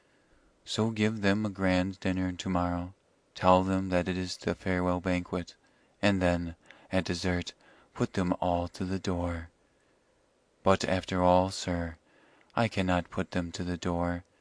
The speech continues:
because there isn't a door." "Michel," said I, "there are certain things in this world that one must just put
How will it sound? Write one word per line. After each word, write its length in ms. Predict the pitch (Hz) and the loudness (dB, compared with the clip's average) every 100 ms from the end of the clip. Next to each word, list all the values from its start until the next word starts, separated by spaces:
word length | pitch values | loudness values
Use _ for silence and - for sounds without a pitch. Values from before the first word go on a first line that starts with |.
| _ | _
because 300 | - - 90 | -8 -2 -2
there 240 | - 87 - | 2 -2 0
isn't 380 | 95 104 92 - | -4 -4 -6 -6
a 60 | 92 | -4
door." 480 | 90 87 87 85 - _ _ _ _ _ - | 0 0 0 -6 -12 _ _ _ _ _ -8
"Michel," 640 | 98 95 - 95 107 101 85 | -2 0 4 4 2 -2 -6
said 320 | - - 95 | -8 -2 0
I, 400 | 90 90 85 80 - _ _ _ _ - | 0 0 -2 -6 -14 _ _ _ _ -2
"there 220 | 127 117 | 0 2
are 200 | 95 92 | 2 0
certain 460 | - 95 87 98 95 | 0 -2 -2 -4 -2
things 460 | 92 87 87 90 | -2 -2 -4 -4
in 120 | 87 | -4
this 220 | 87 85 - | -4 -6 -6
world 420 | 87 87 90 85 | -4 -2 -4 -4
that 240 | 87 85 | -4 -2
one 260 | 87 90 90 | -4 -4 -2
must 360 | 87 87 - | -4 -4 -6
just 260 | - 87 - | -6 -8 -4
put 180 | 123 | -2